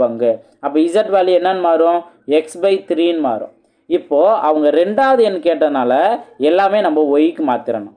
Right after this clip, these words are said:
ஏன்னா ரெண்டாவது எண் நம்ம ஒய்ன்னு தானே வச்சிருக்கோம். அப்போ எல்லாமே ஒய்க்கு மாத்திரணும். ஃபர்ஸ்ட் இருக்கிறது எக்ஸ்,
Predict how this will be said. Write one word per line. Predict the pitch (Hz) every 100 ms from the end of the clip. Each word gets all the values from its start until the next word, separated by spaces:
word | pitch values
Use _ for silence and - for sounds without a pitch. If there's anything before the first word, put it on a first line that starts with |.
| -
ஏன்னா | 180 190
ரெண்டாவது | 175 202 208
எண் | 190
நம்ம | 185 165
ஒய்ன்னு | 165 175 175
தானே | 170
வச்சிருக்கோம். | 156 143 135 147 147 - _ -
அப்போ | 151 165
எல்லாமே | 151 165 170 147
ஒய்க்கு | 143 139
மாத்திரணும். | 127 120 123 160 226 277 - _ _ _
ஃபர்ஸ்ட் | 208 208 -
இருக்கிறது | 254 208 190 247 247 170 180
எக்ஸ், | 175